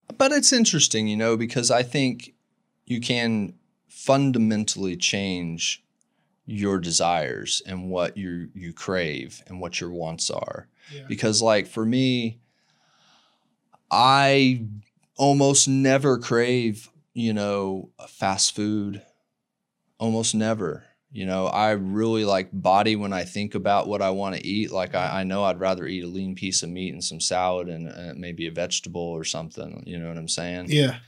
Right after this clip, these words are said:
Speaker 1: I know, I know what I, my, I've changed that over time. E-, and, you know, part of it, I think I w-, was even, that's one of the things I really appreciated about it being overseas.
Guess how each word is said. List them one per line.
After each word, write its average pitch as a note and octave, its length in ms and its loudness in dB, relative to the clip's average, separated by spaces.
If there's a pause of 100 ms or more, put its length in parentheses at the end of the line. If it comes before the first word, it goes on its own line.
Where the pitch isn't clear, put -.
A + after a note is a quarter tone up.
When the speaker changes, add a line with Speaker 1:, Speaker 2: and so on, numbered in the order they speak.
Speaker 1:
I F2+ 120 -6
know, F#2 680 -2
I F2 140 -8
know F#2 540 -6
what F#2 260 -4
I, E2 240 -2 (160)
my, F#2 180 -10
I've F2+ 200 -10
changed G2 520 -2
that F#2 140 -4
over F2 180 -6
time. G#2 380 -2
E-, A2+ 260 -6
and, G#2+ 260 -8 (320)
you G#2+ 120 -4
know, B2 140 2
part G#3 320 2
of C#4+ 80 -2
it, G3 80 2
I C#3 100 6
think C#3 380 -4
I A2 160 0
w-, G#2 280 -6 (160)
was A#2 480 -6
even, D3+ 300 -4
that's C#3+ 180 -4
one C#4+ 120 0
of C#4+ 60 0
the G#3 60 0
things F#3 220 2
I D#3 60 6
really B2+ 360 4
appreciated B2 520 -2
about A2+ 240 2
it G#2+ 80 -6
being A#2 180 -4
overseas. A2 800 -4